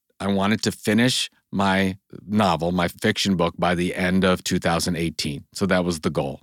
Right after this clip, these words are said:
which, by the way, I didn't hit because I was still writing it.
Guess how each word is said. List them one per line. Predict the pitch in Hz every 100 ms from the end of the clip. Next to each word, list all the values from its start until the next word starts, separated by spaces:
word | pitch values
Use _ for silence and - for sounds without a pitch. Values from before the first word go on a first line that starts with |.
| -
which, | 98
by | 107
the | 92
way, | 87 80
I | 80
didn't | 78 76
hit | 73 - _ -
because | 90
I | 90
was | 85
still | - 90
writing | 85 82 76
it. | 65